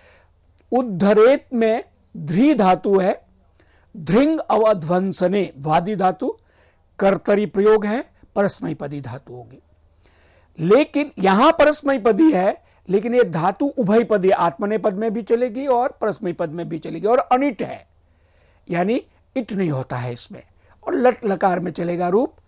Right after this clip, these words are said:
आपके सामने है स्लाइड पे, धरती धरतः धरंती धरसी धरथा धरथ धरामी धरावह धराम,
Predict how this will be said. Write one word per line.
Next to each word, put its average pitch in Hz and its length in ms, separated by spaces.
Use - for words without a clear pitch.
आपके 180 260
सामने 196 400
है 226 240
स्लाइड 196 480
पे, 220 160
धरती 180 680
धरतः 196 560
धरंती 196 600
धरसी 214 520
धरथा 180 580
धरथ 185 520
धरामी 185 800
धरावह 190 540
धराम, 131 480